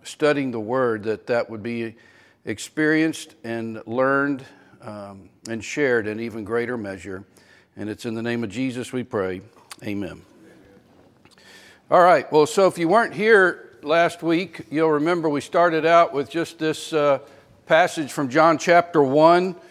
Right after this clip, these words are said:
and it just, uh, simply says, "In the beginning was the Word, and the Word was with God, and the Word was God. He was in the beginning with God. All things were made through him, and without him was not anything that was made.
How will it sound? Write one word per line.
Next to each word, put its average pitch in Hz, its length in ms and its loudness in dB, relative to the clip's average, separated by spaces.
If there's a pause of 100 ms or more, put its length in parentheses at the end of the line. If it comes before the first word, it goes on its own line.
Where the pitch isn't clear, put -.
(300)
and 131 160 -2
it 131 120 -8
just, 151 320 -6
uh, 135 200 0
simply 180 400 -2
says, 165 320 2
"In 175 100 0
the 160 60 -4
beginning 180 480 0
was 170 220 2
the 156 100 0
Word, 185 420 4
and 156 100 0
the 151 60 0
Word 170 400 4
was 147 220 -6
with 180 260 -2
God, 165 360 6
and 139 100 -4
the 143 60 -2
Word 151 380 2
was 180 280 4
God. 131 500 2 (460)
He 190 180 0
was 202 200 2
in 208 140 2
the 190 80 -2
beginning 170 520 0
with 202 280 2
God. 160 340 6
All 170 180 6
things 185 360 -2
were 151 120 0
made 180 340 2
through 202 180 -4
him, 180 380 0
and 143 140 -4
without 175 460 4
him 170 360 0 (400)
was 143 220 -2
not 160 260 4
anything 202 680 0
that 156 140 0
was 135 220 -6
made. 113 500 -2